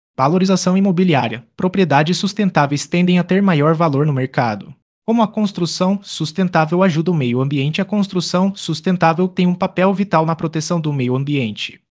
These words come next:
Aqui estão algumas maneiras pelas quais isso acontece. Um, uso de materiais renováveis.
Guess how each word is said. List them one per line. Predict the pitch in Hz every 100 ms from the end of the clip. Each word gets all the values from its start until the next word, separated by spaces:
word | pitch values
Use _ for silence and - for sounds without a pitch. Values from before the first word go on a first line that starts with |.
| _
Aqui | 156 151 202
estão | - 180
algumas | 180 151 170 156
maneiras | 156 151 156 151
pelas | - 165 165
quais | - 175 165
isso | 180 196
acontece. | 180 175 151 127 - - - -
Um, | 117 113 _ _ _ _
uso | 220 220
de | 214
materiais | 202 185 190 180 185
renováveis. | 220 220 151 117 104 120 -